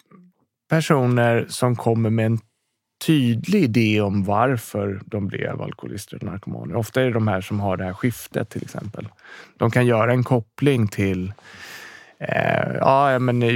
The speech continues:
jag, eh, slutade jobba, fick mer tid, kände mig vilsen, hade lite stålar över, satt och söp och sen blev jag alkoholist. Det finns, de är ganska, sen har vi de som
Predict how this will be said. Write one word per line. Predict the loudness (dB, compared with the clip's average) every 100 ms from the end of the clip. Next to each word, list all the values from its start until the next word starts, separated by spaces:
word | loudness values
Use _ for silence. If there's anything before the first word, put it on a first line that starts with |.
| 0 2
jag, | 2 4 2 2
eh, | 2 2 2 0 -2 -8 -14
slutade | -2 -2 0 0 2
jobba, | 2 2 0 2 2 2
fick | -2 0
mer | 0 0
tid, | -2 -2 -2 -2
kände | -2 -2
mig | -2
vilsen, | -2 -2 -4 -4 -2 -2 -2 -4
hade | -6 -6 -6 -4
lite | -4 -6
stålar | -6 -4 -4 -4
över, | -6 -8
satt | -12 -12
och | -12
söp | -10 -12 -12
och | -12
sen | -8 -8
blev | -6 -4
jag |
alkoholist. | -2 0 -2 -2 -6 -18 -18 -14 -12 -10
Det | -6 -2 0
finns, | 0 2
de | 0 2
är | 0
ganska, | -2 -6 -4
sen | 0 2
har |
vi | 2
de | 2 2
som | 2 0